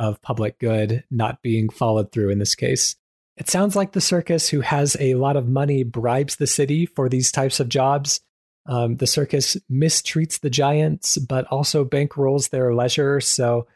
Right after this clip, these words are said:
I think we'll see throughout the series themes of employer types of relationships that are exploitative, but also have benefits that mean that the people who are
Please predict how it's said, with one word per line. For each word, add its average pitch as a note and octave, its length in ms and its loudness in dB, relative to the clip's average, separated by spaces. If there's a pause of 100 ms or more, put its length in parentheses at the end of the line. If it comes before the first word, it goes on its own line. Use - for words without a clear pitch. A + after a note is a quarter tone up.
(160)
I - 80 -10
think - 240 -4
we'll C#3+ 80 0
see D#3+ 180 2
throughout C#3+ 320 0
the D3+ 80 2
series C3 500 2
themes F3 640 2
of C3+ 460 0 (380)
employer D3 1160 2
types - 360 -2
of D3 120 -2
relationships C#3+ 640 0
that C3 280 -4
are B2 560 0
exploitative, D#3 880 0
but C#3 180 -2
also C#3+ 340 2
have C3 540 0 (360)
benefits D3 600 -2
that C#3+ 180 0
mean C#3 240 2
that C3 160 0
the C3 80 -2
people C3+ 400 -2
who C3 280 2
are B2+ 440 0